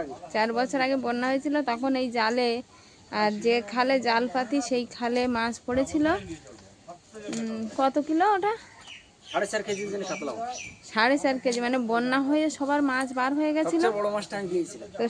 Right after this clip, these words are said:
Speaker 2: সব থেকে বড় মাছ, জালে দুটো মাছ একসঙ্গে পড়েছিল, এক জোড়া মাছ।
Speaker 1: একটা তুলতে পেরেছি, আর একটা তো
Speaker 2: চার কিলো
Speaker 1: বেরিয়েছিল।
Speaker 2: মাছ, একটা কি ভাগ্যের জোরে থেকে গেছিল। একটা মাছ, সেই মাছটা মান-, মানে ওই, এই জালে ওই মাছটা মারা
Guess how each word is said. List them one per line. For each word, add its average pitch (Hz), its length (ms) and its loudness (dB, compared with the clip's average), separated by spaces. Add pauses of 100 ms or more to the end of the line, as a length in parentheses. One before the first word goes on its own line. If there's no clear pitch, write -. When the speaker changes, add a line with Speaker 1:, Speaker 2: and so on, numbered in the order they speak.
Speaker 2:
সব 247 160 0 (140)
থেকে 285 160 2 (140)
বড় 247 160 4 (100)
মাছ, 269 160 4 (120)
জালে 240 240 4 (120)
দুটো 254 240 0 (120)
মাছ 254 160 2 (120)
একসঙ্গে 254 440 -2
পড়েছিল, 269 300 2 (120)
এক 254 60 0 (100)
জোড়া 254 260 0
মাছ। 277 160 2 (460)
Speaker 1:
একটা 175 220 -6 (120)
তুলতে 180 280 -8
পেরেছি, 202 340 -4
আর 175 120 4
একটা - 140 -12
তো - 60 2
Speaker 2:
চার 220 140 2 (120)
কিলো 254 180 4
Speaker 1:
বেরিয়েছিল। 247 140 2
Speaker 2:
মাছ, 247 240 2 (180)
একটা - 300 -2 (180)
কি 262 120 -6 (140)
ভাগ্যের 233 380 0
জোরে 254 300 0
থেকে 233 180 -2 (120)
গেছিল। 254 340 0 (1800)
একটা 240 280 -2
মাছ, 240 140 0 (100)
সেই 240 200 2
মাছটা 240 460 -2 (640)
মান-, 262 220 4
মানে 320 140 6 (120)
ওই, 262 80 8 (160)
এই 269 80 10 (120)
জালে 294 240 8 (300)
ওই 277 80 10 (100)
মাছটা 330 360 4
মারা 330 160 4